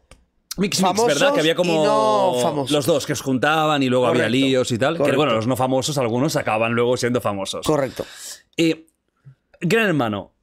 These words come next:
Speaker 1: en vuestro caso, ¿eso es real o os dejan ver cosas?
Speaker 2: No.
Speaker 1: ¿Sabéis de la información del
Speaker 2: Todo real.
Speaker 1: exterior?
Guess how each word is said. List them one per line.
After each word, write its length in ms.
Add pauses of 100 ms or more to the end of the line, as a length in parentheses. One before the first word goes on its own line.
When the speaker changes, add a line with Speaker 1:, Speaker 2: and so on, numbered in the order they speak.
(760)
Speaker 1:
en 200
vuestro 280
caso, 480 (840)
¿eso 220
es 60
real 360
o 80
os 100
dejan 300
ver 180
cosas? 540
Speaker 2:
No. 80
Speaker 1:
¿Sabéis 280
de 60
la 60
información 440
del 100
Speaker 2:
Todo 80
real. 100
Speaker 1:
exterior? 480